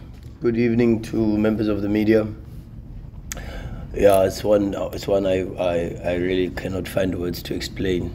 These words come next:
Um, um, I thought we started very, very well. Um,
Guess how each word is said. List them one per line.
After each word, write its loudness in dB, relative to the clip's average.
Um, -4
um, 0
I 6
thought -2
we 2
started 2
very, 2
very 0
well. -2
Um, -4